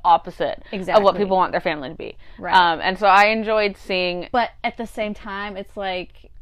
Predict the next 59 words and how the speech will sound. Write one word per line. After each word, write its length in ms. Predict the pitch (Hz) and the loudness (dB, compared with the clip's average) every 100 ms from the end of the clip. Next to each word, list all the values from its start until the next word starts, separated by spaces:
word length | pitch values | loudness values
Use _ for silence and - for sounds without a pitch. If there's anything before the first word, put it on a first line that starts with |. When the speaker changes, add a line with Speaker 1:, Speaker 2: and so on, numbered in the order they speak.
| - - | -12 -4
Speaker 1:
I 180 | 196 | -2
want 240 | 196 175 - | 0 -2 -4
that. 240 | 78 - 214 | -8 -8 -12
Speaker 2:
But, 320 | 202 233 202 | -6 -6 -4
but 100 | 220 | -6
it's 140 | 214 | -6
also 300 | 220 220 226 | -6 -6 -8
like 420 | 202 196 185 - - - 214 | -6 -6 -8 -12 -20 -20 -14
Gomez 320 | 208 202 208 | -10 -10 -10
and 120 | 208 | -10
Morticia 600 | 202 202 185 185 175 170 - | -10 -10 -12 -10 -12 -12 -14
are 480 | - 175 170 170 165 | -12 -10 -10 -10 -12
couple 260 | - 190 202 | -14 -12 -10
goals. 460 | 190 160 185 - - - - | -10 -10 -14 -18 -20 -20 -16
Speaker 1:
Literally, 640 | 208 214 247 269 254 208 180 | -10 -4 -2 0 0 0 -2
he 180 | 247 | -4
is 100 | 247 | -4
such 200 | - 247 | -2 -4
a 60 | 262 | -4
simp 280 | - 190 196 | -6 -8 -4
for 120 | 190 | -4
her, 200 | 180 147 | -2 -4
and 80 | 175 | -6
it's 120 | 180 | -8
the 180 | - 190 - | -10 -12 -12
Speaker 2:
He 100 | 202 | -2
Speaker 1:
funniest 320 | 208 202 202 | 0 0 -2
Speaker 2:
is. 40 | 180 | -6
Speaker 1:
thing 80 | 190 | -6
in 80 | 175 | -4
the 60 | |
world. 280 | 156 143 - - - | -6 -8 -10 -20 -12
Speaker 2:
And 160 | 208 202 | 0 4
Speaker 1:
I 140 | 208 | 4
do, 280 | 196 240 302 - | 4 2 2 0
okay, 300 | - 190 170 - | 2 2 2 0
I 60 | |
will 160 | 185 180 | 0 0
say, 240 | 175 147 | -2 -4
I 80 | 151 | -4
do 120 | 143 | -4
appreciate 540 | 180 190 175 170 156 - - - | -4 -4 -4 -2 -2 -4 -14 -12
they 140 | 180 175 | -4 -2
did 240 | 170 196 | 0 -2
put 160 | - 240 | 0 0
in, 380 | 208 180 175 175 - - - | 2 0 -4 -10 -18 -8 4
uh, 260 | 175 156 | 4 4
Cara 300 | - 196 185 | 4 4 4
Mia 400 | 180 180 202 254 - - - | 4 0 0 -2 -8 -20 -10
Speaker 2:
Cara 160 | - | 0
Speaker 1:
and, 160 | 175 202 | 0 0
Speaker 2:
Mia 100 | 202 | -4
and 220 | 202 185 190 | -8 -6 -6
Speaker 1:
and 100 | 180 | -2
Speaker 2:
Moncher. 260 | 175 175 | -2 0
Speaker 1:
Moncher 320 | 185 165 175 - | 2 4 4 0
in 160 | 196 | -2
there, 240 | 208 220 220 | 2 2 2
and 240 | 175 | 0